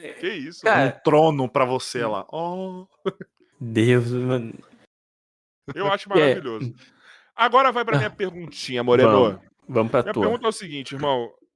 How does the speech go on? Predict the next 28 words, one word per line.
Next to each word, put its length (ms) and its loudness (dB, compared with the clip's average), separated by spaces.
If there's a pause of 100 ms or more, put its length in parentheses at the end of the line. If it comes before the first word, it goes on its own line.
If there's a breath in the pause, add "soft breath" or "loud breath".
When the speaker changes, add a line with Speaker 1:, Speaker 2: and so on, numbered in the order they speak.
Speaker 2:
A 60 -10
gente 320 -18
quer 300 -8
sempre 440 -18
ter 400 -10
mais 240 -16
convidados 560 -10
assim 220 -18
como 260 -18
você, 400 -14
mano, 180 -14
qualificado 640 -10
pra 140 -10
caralho, 480 -4
mano. 220 -12 (400 soft breath)
Speaker 3:
Uhum. 80 -16
Speaker 2:
Sério, 320 -4
aí 140 -6
a 40 -8
gente 240 -14
quer 180 -6
cada 220 -6
vez 260 -12
mais 180 -12
conversas 580 -10
como 200 -12
a 60 -8
sua. 400 -10